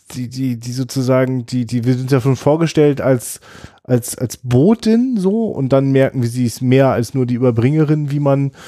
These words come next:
einen Sprengstoff zusammensetzt, sondern sie wird ihnen dann auch, äh, äh, sozusagen, wird damit auch losgeschickt. Und das macht die auch komplett, also ähnlich finde ich,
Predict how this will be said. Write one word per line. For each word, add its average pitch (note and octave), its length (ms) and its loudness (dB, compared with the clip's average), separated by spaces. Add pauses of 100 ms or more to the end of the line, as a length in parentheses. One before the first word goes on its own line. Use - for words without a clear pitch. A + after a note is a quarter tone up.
(200)
einen B2+ 260 2
Sprengstoff C#3 500 0
zusammensetzt, C3 800 0
sondern A#2+ 360 4
sie A2+ 160 -4
wird A#2 180 -2
ihnen B2 80 2
dann A2+ 200 2
auch, A2+ 380 -6
äh, A#2+ 360 2 (540)
äh, A#2 140 0
sozusagen, A2+ 480 0
wird A#2+ 100 -2
damit A#2+ 240 2
auch - 140 -6
losgeschickt. D#3+ 720 2 (420)
Und G#2+ 120 -4
das A2+ 140 -2
macht C#3 260 0
die C#3 260 0
auch C3+ 240 -4
komplett, - 680 0
also B2+ 200 2
ähnlich F3+ 440 2
finde D#3+ 220 0
ich, D3+ 160 0